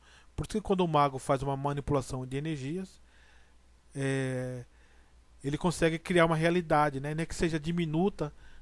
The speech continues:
no seu mi-, no seu microcosmo, ele consegue criar uma realidade. Então, quando você ouvir falar da carta O Mago,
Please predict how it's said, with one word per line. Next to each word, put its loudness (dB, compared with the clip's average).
no -10
seu 0
mi-, -4
no -4
seu 0
microcosmo, 0
ele -6
consegue -2
criar 4
uma 2
realidade. -2
Então, -6
quando 0
você 0
ouvir 4
falar 2
da 0
carta -2
O -4
Mago, 0